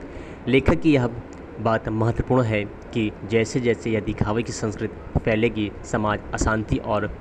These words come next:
विषमता भी बढ़ेगी। यहाँ पे उपभोक्तावादी संस्कृति में हम लोग क्या करते हैं, जो हमें ज़्यादा टीवी पे एडवर्टीजमेंट दिखाते हैं,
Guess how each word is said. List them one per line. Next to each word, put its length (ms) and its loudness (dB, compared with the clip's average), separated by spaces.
विषमता 420 0
भी 220 0
बढ़ेगी। 1400 -8
यहाँ 180 -2
पे 180 -4
उपभोक्तावादी 680 -2
संस्कृति 480 -6
में 140 -2
हम 160 -4
लोग 180 -6
क्या 120 -4
करते 300 -6
हैं, 240 -4
जो 240 2
हमें 320 2
ज़्यादा 260 2
टीवी 320 -2
पे 120 0
एडवर्टीजमेंट 580 -2
दिखाते 420 -4
हैं, 220 -2